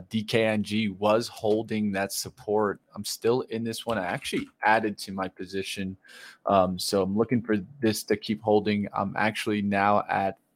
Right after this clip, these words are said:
fifty-one twenties when I was at fifty thirty-five. Let's see if it can continue ripping up there to the fifty-four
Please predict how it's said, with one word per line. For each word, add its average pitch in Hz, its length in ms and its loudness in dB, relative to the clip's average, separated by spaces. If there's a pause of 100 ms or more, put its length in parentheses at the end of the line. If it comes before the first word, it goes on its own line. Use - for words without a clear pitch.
(140)
fifty-one 104 600 2
twenties 110 580 0 (260)
when 98 140 -2
I 98 100 6
was 98 100 2
at 92 220 0
fifty 110 460 0
thirty-five. 104 1000 2 (300)
Let's - 180 -6
see 117 80 2
if 104 100 2
it 104 120 -4
can 107 100 -4
continue 113 560 0
ripping 104 380 0
up 98 180 -2
there 95 240 -2
to 120 480 -2
the 110 100 0
fifty-four 98 880 -2